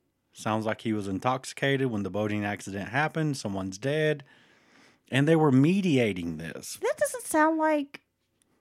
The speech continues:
Speaker 2: a mediation type of situation. You know, when I think of mediation, I think of, like,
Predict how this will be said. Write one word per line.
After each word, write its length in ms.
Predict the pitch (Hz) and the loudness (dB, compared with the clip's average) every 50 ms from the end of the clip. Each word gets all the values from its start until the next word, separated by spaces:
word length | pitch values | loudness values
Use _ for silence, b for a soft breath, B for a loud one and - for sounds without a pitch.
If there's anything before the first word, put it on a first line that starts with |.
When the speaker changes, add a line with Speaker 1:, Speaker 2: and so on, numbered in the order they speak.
| _ _ _ _ - | _ _ _ _ 0
Speaker 2:
a 60 | - | 6
mediation 1040 | 220 233 233 247 247 240 226 220 214 208 214 214 - - - 220 208 202 202 202 190 | 8 8 8 8 6 4 4 4 6 6 4 2 0 -2 -2 -2 0 0 -2 -2 -4
type 320 | - - - 196 202 - | -6 -4 -4 -4 -4 -2
of 220 | 190 180 165 170 - | -4 -4 -4 -6 -8
situation. 880 | - - 190 180 - 180 156 151 123 104 110 - - - - - - - _ _ _ _ _ _ _ _ _ b b b b b b b | -6 -6 -6 -6 -4 -4 -2 -2 -2 -4 -4 -6 -10 -12 -12 -12 -14 -16 _ _ _ _ _ _ _ _ _ b b b b b b b
You 80 | 294 | 2
know, 80 | 311 311 | 4 4
when 80 | 311 311 | 6 6
I 80 | 330 381 | 4 2
think 180 | - - 339 - | 2 0 0 2
of 80 | 359 269 | 4 6
mediation, 840 | 262 254 254 254 247 233 214 202 208 233 233 - - 247 247 247 247 | 6 6 6 6 6 6 8 8 8 6 4 2 0 0 2 2 2
I 100 | - 220 226 | 0 0 0
think 200 | - 240 233 220 | 0 0 0 0
of, 100 | 214 202 | -2 0
like, 460 | 208 202 190 185 175 175 - - - | 2 2 4 4 2 0 -2 -6 -14